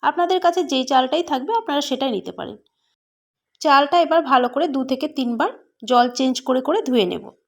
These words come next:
চাল ভালো করে ধুয়ে নিলাম। আর এই চালটা ভিজিয়ে রাখবো না, কারণ এটা প্রেশার কুকারেই রান্না করব, তাই ভেজানোর কোনো দরকার নেই। আজকে এই রান্নায় কোনো পেঁয়াজ রসুন ব্যবহার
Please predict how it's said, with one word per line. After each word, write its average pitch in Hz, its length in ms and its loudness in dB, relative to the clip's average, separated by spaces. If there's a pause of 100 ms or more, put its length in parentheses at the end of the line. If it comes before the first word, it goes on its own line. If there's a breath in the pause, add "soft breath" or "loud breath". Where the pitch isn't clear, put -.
(1800)
চাল 294 260 6
ভালো 262 300 0
করে 330 160 2
ধুয়ে 233 260 0
নিলাম। 185 280 -2 (380 soft breath)
আর 233 140 0
এই 285 120 0
চালটা 311 320 2 (100)
ভিজিয়ে 277 340 2
রাখবো 214 340 2
না, 269 140 -2
কারণ 233 280 0 (120)
এটা 226 140 -4
প্রেশার 226 400 -4
কুকারেই 285 360 -2
রান্না 254 300 0
করব, 233 240 -2 (180)
তাই 208 200 0 (320)
ভেজানোর 277 480 -2
কোনো 294 180 -2
দরকার 190 360 0
নেই। 180 200 -6 (1160)
আজকে 285 300 -4 (180)
এই 311 80 2
রান্নায় 330 420 0
কোনো 247 140 -2 (100)
পেঁয়াজ 226 300 0
রসুন 240 340 -2
ব্যবহার 240 260 2